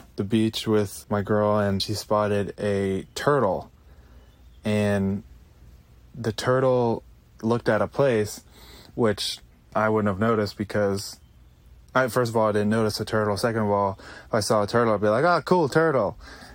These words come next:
and then keep going. But she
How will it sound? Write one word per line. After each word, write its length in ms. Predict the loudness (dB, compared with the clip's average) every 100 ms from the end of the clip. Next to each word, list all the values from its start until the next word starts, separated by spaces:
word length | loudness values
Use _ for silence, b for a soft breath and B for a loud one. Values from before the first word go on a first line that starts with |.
| B -4
and 240 | -2 0
then 440 | 0 0 0 -2 -4 -10
keep 200 | -6 -2
going. 480 | -2 0 -2 -4 -8 B B B B B B -4
But 160 | -4
she 460 | -2 0 2 2 0